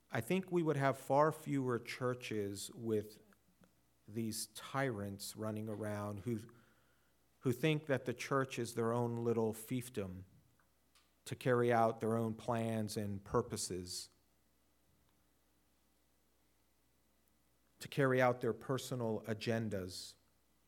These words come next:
Often you see churches that are plagued by elder abuse and dictators and controlling leaders.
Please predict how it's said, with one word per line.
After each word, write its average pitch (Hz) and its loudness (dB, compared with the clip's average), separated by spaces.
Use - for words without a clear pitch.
Often 113 -2
you 107 -4
see 113 -2
churches 110 -2
that 104 -2
are 98 -4
plagued 110 -4
by 101 -4
elder 117 4
abuse 104 -4
and 98 -6
dictators 110 0
and 107 -6
controlling 110 -2
leaders. 104 -4